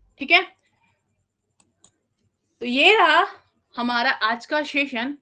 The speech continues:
अब आप ये बताइए कि how was session, आपको कैसा लगा, ठीक है, आपको कैसा लगा ये मुझे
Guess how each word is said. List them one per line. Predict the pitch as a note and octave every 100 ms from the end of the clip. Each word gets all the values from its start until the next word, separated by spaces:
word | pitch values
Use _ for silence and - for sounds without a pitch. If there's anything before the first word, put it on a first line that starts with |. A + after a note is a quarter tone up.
| -
अब | B3 C#4+
आप | A#3+ E4
ये | C4+ C4 F#4+
बताइए | - - G3 G3+ A#3+ F4 - _ - _ _
कि | D4 D#4+ G4 - _ _ _ _
how | D#3 F#3+
was | B3+ D4+
session, | G3 F3+ C#3+ - _ _ -
आपको | D#3 E3+ D#4+
कैसा | - F#3 G3
लगा, | D#3+ D#3+ - _ _ _
ठीक | A#3 F4
है, | D#4 - _ _ _ -
आपको | - C4 - E4
कैसा | C#4 C4+ D4+
लगा | C#4 C#4+
ये | D4 B3+
मुझे | B3 A3+ C#4